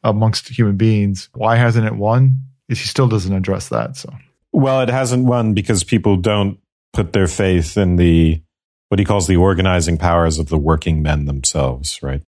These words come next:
Speaker 2: They have to get control freaky and interfere with a process that might unfold positively if it were let to unfold naturally.
Speaker 1: You're right, I think.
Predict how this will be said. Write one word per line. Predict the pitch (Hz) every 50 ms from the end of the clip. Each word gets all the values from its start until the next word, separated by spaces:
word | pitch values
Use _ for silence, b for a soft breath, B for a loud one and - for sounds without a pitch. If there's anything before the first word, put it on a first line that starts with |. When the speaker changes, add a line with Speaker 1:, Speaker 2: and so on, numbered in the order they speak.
| _
Speaker 2:
They | - 95
have | 95 104 101 95
to | - - 98 90
get | 80 78 - 98 90 82 - -
control | - - 85 - - 110 101 95
freaky | 85 - - 92 78 - - 82 76 71
and | 73 71 78 78
interfere | - 107 92 92 - - - 98 87 85 80 78
with | 76 78 73
a | 78 73 67 - _ _ _
process | - 104 98 87 82 - 92 82 78 -
that | - 87 80
might | 78 80 78 76 -
unfold | 73 78 78 - - 85 78 78 76 73 69 73 76 - _ -
positively | - - 104 113 110 98 98 80 73 64 71 73 71 71
if | 69 - -
it | 71
were | 65 76 71
let | 73 76 76 -
to | - 80
unfold | 67 69 71 - - 73 69 65 65 65 - - - _ _
naturally. | - 80 73 71 67 - - 53 57 62 69 - _ _ _ _ -
Speaker 1:
You're | 170 165 147 139
right, | 139 156 151 123 113 123 131 131
I | 135 135 123
think. | 113 - - 113 113 120 127 - -